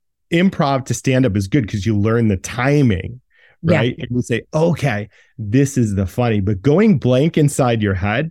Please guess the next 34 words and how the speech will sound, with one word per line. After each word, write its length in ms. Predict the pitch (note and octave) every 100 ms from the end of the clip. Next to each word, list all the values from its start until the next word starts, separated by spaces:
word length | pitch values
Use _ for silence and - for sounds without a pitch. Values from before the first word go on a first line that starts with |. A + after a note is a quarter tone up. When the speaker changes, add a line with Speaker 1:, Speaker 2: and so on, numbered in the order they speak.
| - -
Speaker 1:
having 320 | A#2+ F3 D#3
that 180 | B2+ A#2+
beginner's 460 | B2 A#2 A#2 A2+ G#2+
mindset 680 | F#2 A2 C#3 F3+ G3+ A3+ - - - -
is 280 | E3+ D#3 B2+
really 340 | C#3+ D3 C3
tough 320 | B2 C3 B2+ -
for 100 | A2+
a 40 |
stand 320 | - B2 A2+
up 120 | G#2+
to 100 | -
do 180 | G#2 B2+
that. 200 | B2 G#2
That's 200 | A#2 G#2+ A#2+
used 240 | D3+ D3
to 60 | A2+
feeding 500 | - C3 C3 A#2+ A2
off 200 | G#2 -
the 80 | G2
laughs. 360 | G2+ F#2 - G2
"I 100 | G#2+
need 280 | A2 A#2
it, 100 | G2+ -
you 120 | G#2+
know, 200 | G#2 G2+ G2
give 120 | D#3+
me 80 | D3
the 120 | A#2+
next 220 | A#2 G#2+ B2+
laugh. 440 | B2 B2+ A2+ G2+
"Give 80 | A2+
me 60 |
the" 60 | G#2+